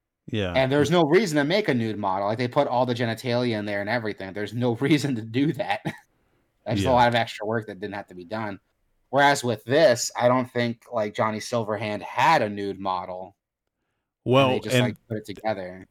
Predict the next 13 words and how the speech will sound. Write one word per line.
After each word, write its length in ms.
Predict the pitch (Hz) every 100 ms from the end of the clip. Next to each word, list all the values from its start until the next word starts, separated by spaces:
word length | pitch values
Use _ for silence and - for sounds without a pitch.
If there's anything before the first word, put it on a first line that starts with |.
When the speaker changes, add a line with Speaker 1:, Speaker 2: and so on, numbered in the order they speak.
| 127 107
Speaker 1:
I 100 | 120
don't 160 | 123
think 180 | 120 117
they 100 | 113
even 200 | 113 101
did 200 | 98 95
that. 300 | 101 110 95
I 60 | 98
think 240 | - 110
he's, 160 | 104 101
like, 180 | 98 -
fully 280 | 120 110 98
clothed 640 | - 113 104 98 92 -